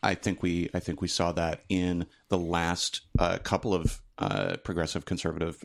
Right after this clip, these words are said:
uh, uh, runs in, in the campaign where you've had, uh, John Tory, you've had Tim Hudak, who have all entered the race with those kinds of leads.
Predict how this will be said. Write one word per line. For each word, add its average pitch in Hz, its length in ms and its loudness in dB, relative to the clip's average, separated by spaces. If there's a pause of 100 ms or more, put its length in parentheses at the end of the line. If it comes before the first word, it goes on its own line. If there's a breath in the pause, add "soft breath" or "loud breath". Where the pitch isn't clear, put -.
uh, 50 380 -2 (720 soft breath)
uh, 85 260 2
runs 92 560 2
in, 85 260 -2 (100)
in 98 140 4
the 90 60 0
campaign 87 800 0
where 85 420 0 (260 loud breath)
you've 87 200 0
had, 82 380 0 (100)
uh, 73 240 0 (160)
John 80 280 0
Tory, 135 540 0
you've 80 260 -4
had 78 420 -4
Tim - 220 -2
Hudak, 117 460 2 (320 loud breath)
who 90 340 2 (280 soft breath)
have 92 200 0
all 98 340 2
entered 104 320 2
the 85 80 -2
race 82 280 -4
with 85 140 -2
those 80 180 -2
kinds 78 240 -2
of 85 60 -4
leads. 87 380 -4